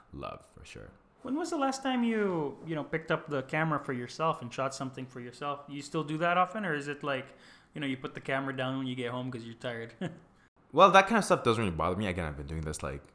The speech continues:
Speaker 1: twelve years. I've had my camera in my hand for twelve years now. Um, holding a camera for anything else, it doesn't,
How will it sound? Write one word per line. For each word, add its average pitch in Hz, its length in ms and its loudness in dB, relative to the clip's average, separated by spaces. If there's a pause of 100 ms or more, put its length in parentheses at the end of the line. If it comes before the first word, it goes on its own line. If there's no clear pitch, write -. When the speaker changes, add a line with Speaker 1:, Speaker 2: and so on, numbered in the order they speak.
(260)
Speaker 1:
twelve 90 300 4
years. 80 180 -2
I've 80 160 -2
had 87 200 2
my 78 60 -4
camera 82 300 -6
in 76 60 -6
my 76 80 -6
hand 80 240 -6
for 73 100 -12
twelve 80 320 -6
years 82 200 -4
now. 76 140 -12 (420)
Um, 90 280 2
holding 139 240 2
a 107 60 2
camera 107 360 6
for 98 160 2
anything 98 400 0
else, 87 280 -4
it 92 180 -4
doesn't, 117 360 0